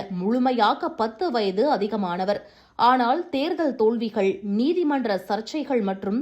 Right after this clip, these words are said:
தொடர்ச்சியான அரசியல் தவறுகள் நிறைந்த வாழ்க்கையை அவர் கொண்டிருந்தாலும் இன்னும் அவர் இளம் தலைவர் என்றே முன்னிறுத்தப்படுகிறார். ஒருவர் தனது செயல்பாடு மற்றும் வெற்றிகள் மூலம் தலைமை பண்பை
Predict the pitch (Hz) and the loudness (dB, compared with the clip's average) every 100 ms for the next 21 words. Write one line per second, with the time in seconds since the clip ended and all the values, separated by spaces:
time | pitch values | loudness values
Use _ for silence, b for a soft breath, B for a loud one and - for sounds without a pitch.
0 | 320 190 208 226 269 240 202 262 196 226 | -2 -2 -2 -4 -4 0 0 0 0 -2
1 | 254 277 214 196 208 247 269 277 240 202 | -4 -2 -2 0 -2 0 0 0 0 0
2 | 202 208 185 165 196 262 262 220 190 196 | 0 -2 -2 0 0 0 -2 0 -2 -4
3 | B B - 208 208 196 208 233 302 262 | B B 2 4 4 2 2 2 2 4
4 | 220 190 180 254 254 208 202 247 330 294 | 4 4 2 -2 -4 -4 -2 0 0 -2
5 | 240 185 214 285 339 285 254 233 208 185 | -2 -2 -2 -2 -2 -2 -2 -2 -4 -4
6 | 196 185 233 - - 202 277 269 208 196 | -4 0 -2 -2 -2 0 2 2 0 -2
7 | 233 202 180 196 190 196 B B B B | -4 -4 -4 0 2 2 B B B B
8 | B - 233 269 277 277 277 262 247 247 | B 2 6 6 2 0 0 2 2 0
9 | 269 302 392 370 330 302 247 233 254 285 | 0 -2 -2 -2 0 0 0 -2 -2 -2
10 | 220 220 - 330 302 254 214 226 320 202 | -2 -4 -6 -4 0 2 2 0 -2 0
11 | 240 311 302 269 240 214 | 2 0 -2 -2 0 0